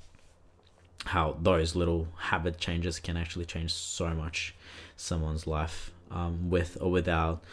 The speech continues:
stress input in their lives, you know. Um,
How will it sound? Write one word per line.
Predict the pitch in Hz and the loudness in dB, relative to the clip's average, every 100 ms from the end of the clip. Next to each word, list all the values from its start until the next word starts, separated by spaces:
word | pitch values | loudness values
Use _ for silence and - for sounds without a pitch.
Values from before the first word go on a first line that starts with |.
| - - | -20 -4
stress | - - 95 78 - | 0 2 2 0 -2
input | - 82 - 87 - | -4 -2 0 0 0
in | 82 | -2
their | 78 | -2
lives, | 78 78 80 - - | -2 -4 -6 -6 -6
you | 82 | -4
know. | 80 80 - - - - - - - 92 - - | -6 -6 -14 -20 -20 -20 -20 -20 -18 -18 -16 -6
Um, | 90 85 85 82 82 | -2 0 0 -2 -4